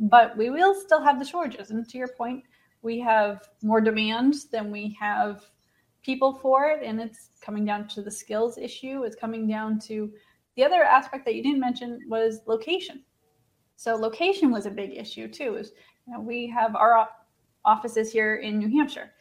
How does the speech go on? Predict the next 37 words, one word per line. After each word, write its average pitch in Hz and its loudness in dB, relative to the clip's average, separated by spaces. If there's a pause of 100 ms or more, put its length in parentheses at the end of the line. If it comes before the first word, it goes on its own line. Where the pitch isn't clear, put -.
(220)
and 220 -6
we 214 -4
were 208 -2
looking 214 -6
to 214 -6
hire 214 2
more 214 -2
and 208 -8
more 208 -8
economists, 220 -2
but 214 -6
there 254 -2
weren't. 359 -6 (320)
At, - -8 (100)
at 233 -2
one 226 -2
point, 202 -8
I - -12
was 202 -12
convinced 214 -8
we 202 -2
had 196 -8
scooped - -10
up 202 -8
every 202 -2
economist 196 -6
in 208 -10
the 208 -14
state, 196 -12
frankly. 190 -12 (400)
<laughs> 571 -4 (800)
We 359 0
have 415 6
since 277 -2
been 247 -14
able 226 -10
to 226 -12